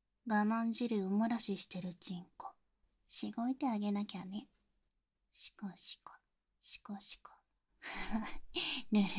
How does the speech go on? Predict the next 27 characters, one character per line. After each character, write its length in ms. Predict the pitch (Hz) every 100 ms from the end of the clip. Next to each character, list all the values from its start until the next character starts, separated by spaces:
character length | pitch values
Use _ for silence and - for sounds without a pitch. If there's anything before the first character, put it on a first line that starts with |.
| 226
ぬ 240 | 240 233 233 233 233 233
る。 60 | 262 _ _ _ _ -
な 160 | 330
ん 80 | 403
で 80 | 392
こ 140 | 302
ん 80 | 226
な 80 | 220
我 60 | 208
慢 380 | 202 214 226
汁 240 | 233 240 202
出 120 | 196
て 120 | 208
る 120 | 196
わ 120 | 190 190
け？ 120 | - 170 226 311 - _ _ _ _
最 320 | - 180 202
近 360 | - 214 196 220
い 60 |
つ 160 | - 302
オ 140 | 233
ナ 140 | 214 220
ニ 220 | 196 180
ー 40 |
し 80 | -
た 140 | 202
の？ 300 | 180 196 262